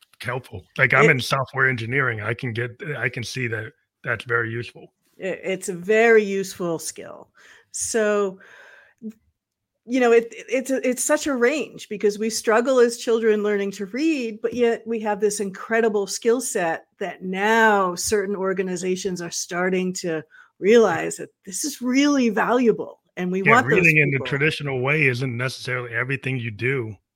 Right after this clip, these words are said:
Speaker 2: Exactly.
Speaker 1: Like, uh, you know, everything you do in, in, in the kind of scientific world, not reading isn't everything. Like,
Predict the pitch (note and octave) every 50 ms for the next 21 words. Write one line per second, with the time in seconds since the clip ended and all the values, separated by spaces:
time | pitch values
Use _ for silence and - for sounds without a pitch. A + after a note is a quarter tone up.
0 | _ _ - F#3+ F3+ G#3+ F#3+ E3+ E3 B2+ A#2+ - - A#2 A#2 A#2 A2+ A#2 A2+ B2
1 | D3+ D3+ C#3+ C#3+ C#3+ C#3+ C#3+ C#3+ _ _ _ _ _ _ _ _ _ _ _ _
2 | _ _ _ - B2 A#2+ A2+ B2 C3 _ _ _ _ C3+ C3+ C#3 B2+ A#2 A#2+ _
3 | C3+ C3 C3+ C3+ B2 A#2+ A2+ G2+ A#2+ C3 C3+ C3 B2+ B2+ A#2+ A#2 A2 - _ _
4 | _ _ _ _ _ _ _ _ _ _ _ _ - - B2+ B2 A#2+ A#2+ - -
5 | C3 C3 B2+ A#2 A#2 B2 - - C#3+ B2+ A#2+ A#2+ G#2 - _ _ - C3 B2+ B2+
6 | A2 - - - A#2+ B2 B2+ B2+ B2 A#2 - C#3+ C#3 A#2 D3 C#3+ - A#2+ A2+ A2+
7 | A2 A2 A2 G#2+ A2 G#2 G2+ _ _ _ _ _ _ _ _ _ _ _ _ _
8 | D3+ C3+ C3+ C3+ C3+ A#2+ C#3+ D3 C#3 C#3 C3+ C3 B2 A#2+ C3 B2+ - F2 - B2+
9 | B2+ C3+ A#2+ - G2+ G2 G2 G#2 A2 G2+ -